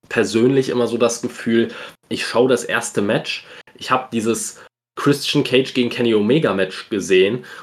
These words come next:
und hab gefühlt von erst, von der ersten Sekunde auf die Uhr geschaut, weil ich mir dachte, wie lange haben wir noch? Ne? Also es ist,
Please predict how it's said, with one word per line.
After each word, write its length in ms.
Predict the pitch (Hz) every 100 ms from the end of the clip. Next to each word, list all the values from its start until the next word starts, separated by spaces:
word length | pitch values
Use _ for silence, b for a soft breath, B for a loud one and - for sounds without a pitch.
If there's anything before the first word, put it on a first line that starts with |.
| B
und 220 | - -
hab 180 | 139 -
gefühlt 380 | 131 - 160 170
von 280 | 135 127
erst, 360 | 90 151 - -
von 100 | 139
der 100 | 123
ersten 240 | 165 175
Sekunde 440 | 135 143 - 165 147
auf 160 | 131
die 120 | - -
Uhr 200 | 151 175
geschaut, 440 | - - 120 127
weil 140 | 123
ich 100 | 127
mir 120 | 127 123
dachte, 260 | 127 117
wie 80 | 107
lange 320 | 143 151 143
haben 240 | 175 123 90
wir 80 |
noch? 320 | 87 87 - - _ _ _ _ _ -
Ne? 200 | 123 156 B B B -
Also 460 | 120 120 123 120 B B B _ -
es 200 | 127 -
ist, 440 | 165 - - -